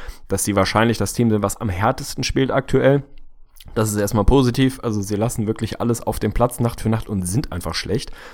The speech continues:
Also das ist gar nicht mal unbedingt klassisches Tanking, sondern das ist einfach ein reiner Qualitätsmangel, da ist einfach nichts da. Und wenn man da irgendwie ins, ins Depth-Chart guckt, wer vor allem in der Guard-Rotation da rumläuft, das tut halt auch echt weh. Also ich mag so einen Jerry und Grant gerne in einer kleinen Rolle.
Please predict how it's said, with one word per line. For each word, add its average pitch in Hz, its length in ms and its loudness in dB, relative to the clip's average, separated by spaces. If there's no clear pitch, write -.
Also 101 160 0
das 90 140 -2
ist - 140 -4
gar 98 140 2
nicht 117 120 2
mal 110 100 4
unbedingt 123 340 2
klassisches 117 480 0
Tanking, 117 440 4
sondern 104 220 2
das 110 120 -6
ist - 160 -10
einfach 117 260 -6
ein 113 160 -4
reiner 117 380 4
Qualitätsmangel, 92 800 0
da 87 80 -2
ist - 240 -6
einfach 110 280 -2
nichts 113 400 0
da. 104 180 4
Und 87 160 -4
wenn 95 80 -2
man 104 120 0
da 104 140 2
irgendwie 117 320 0
ins, 110 300 0
ins - 220 -2
Depth-Chart 110 560 2
guckt, 110 200 -4
wer 101 120 2
vor - 220 -2
allem 123 260 4
in 117 140 0
der 107 100 2
Guard-Rotation 101 640 0
da 90 80 0
rumläuft, 90 480 -2
das 98 200 -2
tut 113 240 4
halt 110 160 2
auch 98 260 0
echt 104 320 -2
weh. 107 220 2
Also 90 220 -4
ich 87 200 -4
mag 131 300 2
so - 100 -6
einen 113 100 0
Jerry 117 320 2
und 110 100 -2
Grant 113 280 2
gerne 117 300 4
in 95 60 0
einer 107 140 0
kleinen 113 300 2
Rolle. 107 360 4